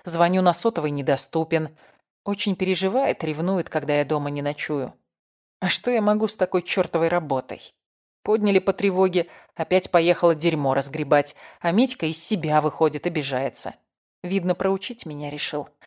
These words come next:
А сегодня в пять я собираюсь от гражданина Кадоша получить образцы для генетической экспертизы. Убийца нам столько материала оставил, что, в общем, только это и будет одним бесспорным доказательством вины. «А еще почерк», —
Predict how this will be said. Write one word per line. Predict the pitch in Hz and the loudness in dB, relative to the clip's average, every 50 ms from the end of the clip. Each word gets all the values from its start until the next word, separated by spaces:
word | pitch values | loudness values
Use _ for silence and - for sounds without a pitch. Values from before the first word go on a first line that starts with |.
| _ _ _ | _ _ _
А | - 196 | -2 -2
сегодня | - - 233 226 302 330 247 220 196 | 0 0 2 4 4 6 6 6 4
в | 175 - | 4 2
пять | - - 214 254 311 311 - | 2 4 6 6 6 4 2
я | 220 180 196 240 254 | 2 4 4 4 4
собираюсь | - - 202 180 180 185 208 220 214 214 - - | 2 2 2 4 4 4 4 4 2 0 0 2
от | 202 190 160 | 2 2 2
гражданина | 156 196 190 175 156 190 185 185 196 190 180 165 | 2 2 2 2 4 4 4 4 4 4 2 2
Кадоша | - 165 151 143 - 208 277 269 - - 311 | 2 0 0 2 2 2 2 2 0 -2 0
получить | - 233 202 175 170 - - 240 233 - - | 2 2 2 2 2 0 -4 -4 -4 0 0
образцы | 190 185 151 175 170 160 - - - 269 277 | 0 4 4 4 2 2 0 -4 -4 -2 -2
для | 233 208 190 196 | 0 0 -2 -2
генетической | 165 170 180 175 165 160 - 226 220 - 240 220 - - 233 220 208 | -2 -2 -2 -2 -2 -2 -4 -8 -6 -6 -8 -8 -6 -2 -2 -2 -2
экспертизы. | - 208 - - - - 208 196 196 - - 165 156 139 131 143 143 139 - _ _ _ _ _ _ _ _ | -4 -6 -8 -8 -4 -4 -4 -4 -4 -8 -8 -6 -6 -4 -4 -4 -4 -4 -6 _ _ _ _ _ _ _ _
Убийца | - 208 175 208 208 202 - 190 185 | 0 2 4 2 0 2 2 2 4
нам | 180 180 175 | 4 4 2
столько | - - 196 180 - - 175 | 2 0 0 2 2 2 0
материала | 170 - - 180 190 214 220 185 147 | 0 0 -2 0 2 2 4 6 4
оставил, | 139 - - - 156 143 139 151 147 | 4 2 2 4 4 4 4 4 0
что, | - - - - 156 156 - - - - - - - - - - | -2 -2 0 4 4 4 4 2 -4 -12 -16 -16 -16 -16 -6 -4
в | 208 202 202 | -2 2 2
общем, | 220 - - - 190 | 2 2 0 -2 -4
только | 175 - 196 185 - - 190 | 0 2 0 0 2 4 2
это | 190 185 - 185 | 2 4 4 2
и | 180 | 2
будет | 175 175 208 208 175 156 | 2 2 0 0 2 2
одним | 170 156 147 156 165 170 165 151 | 2 2 2 0 -2 -2 -2 -4
бесспорным | 156 151 - - - _ 175 196 220 226 226 226 220 180 | -4 -6 -6 -10 -8 _ 2 4 6 8 8 6 6 4
доказательством | 175 151 - 156 143 135 147 156 175 - 190 175 - - - - 175 170 170 | 2 2 2 0 0 2 2 2 2 0 -4 -8 -8 -12 -4 -4 -2 -2 -2
вины. | 156 156 165 170 156 139 123 123 - - _ _ _ _ _ _ _ _ _ _ _ _ _ _ _ _ _ _ | -4 -4 -2 -2 -2 -2 -4 -6 -8 -14 _ _ _ _ _ _ _ _ _ _ _ _ _ _ _ _ _ _
«А | 214 208 | 2 2
еще | 208 208 - 214 214 | 2 2 0 -2 0
почерк», — | - 170 170 160 - 208 226 - - - | 4 2 2 4 2 -4 -4 -4 -12 -20